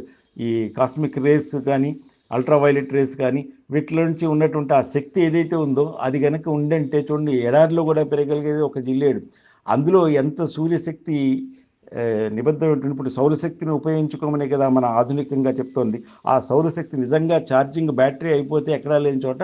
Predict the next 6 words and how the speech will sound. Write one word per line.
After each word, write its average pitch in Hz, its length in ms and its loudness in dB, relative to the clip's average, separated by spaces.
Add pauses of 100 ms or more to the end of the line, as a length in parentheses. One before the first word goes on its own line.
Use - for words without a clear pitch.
(400)
బ్యాటరీ 160 480 2
కనుక 165 200 -2
మనం 151 240 -2
పెట్టగలిగితే 147 600 -2
ఒక 147 260 -4 (580)
తత్కాలికంగా, 156 760 0